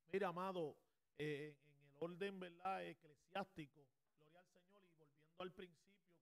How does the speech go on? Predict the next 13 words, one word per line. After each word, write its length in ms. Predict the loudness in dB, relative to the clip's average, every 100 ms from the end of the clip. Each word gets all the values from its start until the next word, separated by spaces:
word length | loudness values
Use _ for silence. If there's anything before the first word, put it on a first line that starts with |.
| _
cuando 240 | _ -20
Dios 220 | -20 -20
hizo 240 | -20 -20 -10
la 80 | -10
creación, 680 | -8 -10 -10 -8 -8 -8 -14 _ _ _ _ -8
amén, 340 | -6 -6 -4
aleluya, 480 | -4 -2 0 0 0
hubo 200 | 0 0
algo 200 | -2 -2
importante 640 | -4 -4 -6 -4 -6 -6 -12
en 60 |
aquel 300 | -14 -20 -20
lugar, 380 | -18 -4 -2 -2